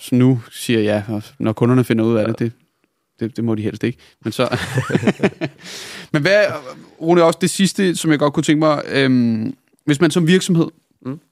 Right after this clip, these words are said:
Speaker 1: godt kunne tænke sig at adoptere noget af den her stil, den hurtige klipning, noget af det, du kan, noget af det, du er allerdygtigst til. Har du så nogle do's and don'ts, noget du vil sende lytteren afsted med, og så sige, "Hey, gør det her, men lad for guds skyld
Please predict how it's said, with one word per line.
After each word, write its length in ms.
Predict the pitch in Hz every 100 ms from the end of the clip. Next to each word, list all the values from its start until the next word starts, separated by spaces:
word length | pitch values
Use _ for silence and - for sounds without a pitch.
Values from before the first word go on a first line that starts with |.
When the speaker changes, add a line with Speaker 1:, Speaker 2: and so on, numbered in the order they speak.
| _ _ _ _ - - - _
Speaker 1:
godt 220 | - 151 -
kunne 120 | 165
tænke 260 | - 160
sig 180 | 147 170 127
at 80 | 120
adoptere 540 | 135 123 - 170 151
noget 160 | 147 143
af 60 |
den 120 | 147 143
her 100 | 139
stil, 340 | - 160 -
den 100 | 135
hurtige 380 | 131 151 151 147
klipning, 520 | - 139 147 135 -
noget 200 | - 143
af 40 | 147
det, 140 | 143
du 80 | 165
kan, 240 | - 151
noget 140 | 131 135
af 40 |
det, 100 | 135
du 80 | 139
er 40 | 123
allerdygtigst 500 | 139 139 135 139 -
til. 180 | 143 131 _ _ _ _ _ -
Har 160 | 151 180
du 80 |
så 120 | 190 190
nogle 200 | 175 143 180
do's 220 | 196 196
and 160 | 156 151
don'ts, 280 | 156 180 165
noget 200 | 165 185
du 160 | 160
vil 480 | 151 143 135 127 135
sende 580 | - 151 131 127 127 139 131
lytteren 400 | 156 180 151 123
afsted 380 | - 147 160
med, 120 | 175 135
og 100 | 135
så 100 | 135
sige, 200 | 143 123
"Hey, 320 | - 156 160 - _ _ _ _ _ _ _ _ _ _ -
gør 200 | 160 165
det 200 | 165 143
her, 200 | 151 -
men 180 | 135 131
lad 160 | 120 135 -
for 80 | 147 -
guds 240 | 185 202
skyld 300 | - 180 147